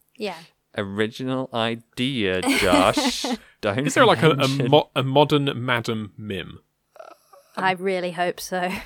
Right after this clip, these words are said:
Speaker 3: <laughs> Um, Madam Mim's from Sword in the Stone, for listeners who are thinking,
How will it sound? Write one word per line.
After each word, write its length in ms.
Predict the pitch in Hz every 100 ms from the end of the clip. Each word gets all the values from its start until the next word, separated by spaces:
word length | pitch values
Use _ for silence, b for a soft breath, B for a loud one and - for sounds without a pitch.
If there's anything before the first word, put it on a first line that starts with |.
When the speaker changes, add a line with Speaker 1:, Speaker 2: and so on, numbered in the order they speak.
| -
Speaker 3:
<laughs> 500 | 143 120 202 - 214 B B B B B B B B _ _
Um, 500 | 160 151 147 139 139 -
Madam 260 | - 110 95
Mim's 200 | 90 87
from 140 | -
Sword 240 | 87 110 95
in 40 |
the 60 | 90
Stone, 360 | - 113 98 -
for 340 | - 80 76
listeners 380 | - - 95 90
who 120 | -
are 40 | 87
thinking, 420 | - 90 -